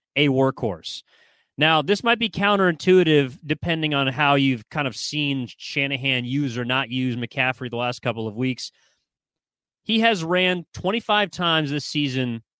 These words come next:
once, and he was the mem-, he was still a member of the Carolina Panthers. I think he will run the ball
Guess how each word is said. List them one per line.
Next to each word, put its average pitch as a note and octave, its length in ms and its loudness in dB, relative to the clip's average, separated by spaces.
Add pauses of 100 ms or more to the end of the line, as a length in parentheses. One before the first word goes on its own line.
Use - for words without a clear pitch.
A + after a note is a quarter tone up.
(120)
once, B2+ 920 -2 (640)
and C#3+ 160 2
he D3+ 120 6
was C3+ 120 2
the C#3 80 2
mem-, D3 320 2
he C#3 100 2
was B2+ 240 -2
still F3 220 -2
a D3 60 0
member C#3+ 220 -2
of C3 60 -2
the B2 60 -8
Carolina C3+ 460 -2
Panthers. - 560 -4 (720)
I D#3+ 100 2
think E3+ 180 0
he E3+ 80 4
will D#3 160 4
run D3 200 2
the C#3 60 -4
ball B2+ 340 4